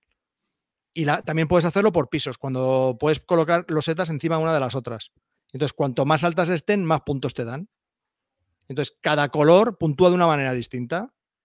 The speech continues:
Es sencillísimo de explicar, em, fácil de entender y es que engancha un montón, tío.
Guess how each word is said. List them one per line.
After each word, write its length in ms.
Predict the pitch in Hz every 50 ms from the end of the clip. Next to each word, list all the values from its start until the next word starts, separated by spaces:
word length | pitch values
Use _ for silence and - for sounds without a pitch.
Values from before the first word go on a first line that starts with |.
| _ _ _
Es 160 | - 165 151
sencillísimo 840 | - - 147 139 - - 135 120 127 165 202 - - 254 247 247 220
de 80 | 196
explicar, 500 | 175 - - 156 147 139 196 220 269 - _ _ _ _ _ _ _ _ _ _ _ _ _ _
em, 1120 | 156 151 147 143 139 135 135 131 135 131 131 127 127 123 123 120 117 120 120 110 104 107 104 - - 113 - -
fácil 380 | - - 175 160 - 185 165
de 120 | 165 156 151
entender 600 | 147 147 127 - 135 135 143 175 226 285 - _ _ _ _ _ _ _ _ _ _ _ _
y 160 | - 156 147
es 80 | 127 -
que 160 | - 156 151
engancha 360 | 143 139 139 131 135 135 -
un 60 | 175 175
montón, 360 | 147 123 117 160 156 139 120
tío. 280 | - 156 139 113 -